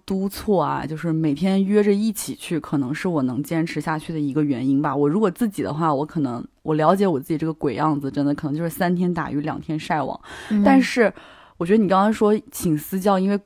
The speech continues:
Speaker 1: 贵这件事情，<laughs> 我深有体会，
Speaker 2: 嗯。
Speaker 1: 就是我
Speaker 2: 毕竟你刚办了贵卡。
Speaker 1: 对，我本周的名言就是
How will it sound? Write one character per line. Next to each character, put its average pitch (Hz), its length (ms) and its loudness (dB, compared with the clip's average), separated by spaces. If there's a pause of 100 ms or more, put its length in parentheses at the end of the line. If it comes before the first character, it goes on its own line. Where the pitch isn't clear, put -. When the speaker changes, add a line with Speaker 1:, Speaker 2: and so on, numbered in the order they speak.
Speaker 1:
贵 208 260 4
这 170 80 -4
件 180 120 4
事 196 200 0
情， 190 180 4 (180)
<laughs> 403 220 -10
我 190 220 6
深 254 380 4
有 214 220 6
体 - 280 2
会， 226 320 2
Speaker 2:
嗯。 233 180 0
Speaker 1:
就 226 200 6
是 277 200 4 (360)
我 226 120 10
Speaker 2:
毕 311 80 8
竟 277 220 0
你 208 80 2
刚 240 220 4
办 226 160 4
了 220 100 0
贵 214 240 4
卡。 - 240 -6
Speaker 1:
对， 302 180 6
我 240 220 8
本 170 320 4
周 214 180 8
的 240 120 8
名 185 260 6
言 175 240 6
就 196 100 4
是 180 220 2